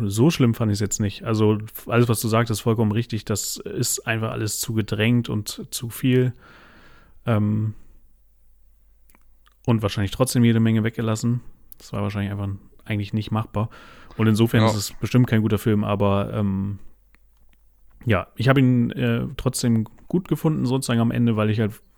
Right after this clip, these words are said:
Speaker 1: wusste, okay, das ist eine echte Geschichte und ich s-, so abgedrehte Leben einfach mega interessant finde und dann da irgendwie Bock drauf hab.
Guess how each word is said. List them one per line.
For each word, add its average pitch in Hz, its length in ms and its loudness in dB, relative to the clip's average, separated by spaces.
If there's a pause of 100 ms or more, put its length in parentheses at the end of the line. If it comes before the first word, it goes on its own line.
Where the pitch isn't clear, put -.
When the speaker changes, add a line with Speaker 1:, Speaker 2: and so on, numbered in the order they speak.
Speaker 1:
wusste, 123 400 -2
okay, 113 200 -6
das 98 120 -4
ist 98 140 -6
eine 113 80 -4
echte 110 180 -4
Geschichte 104 480 -4
und 101 260 -4 (680)
ich - 220 -8
s-, - 260 -8 (140)
so 107 500 0 (640)
abgedrehte 110 560 -2
Leben 107 320 2
einfach 101 380 -2
mega 104 240 2
interessant 104 420 -2
finde 98 300 -2
und 98 140 -4
dann 98 180 -2
da 95 160 -4
irgendwie 101 220 -2
Bock 101 180 -8
drauf 101 180 -10
hab. - 180 -10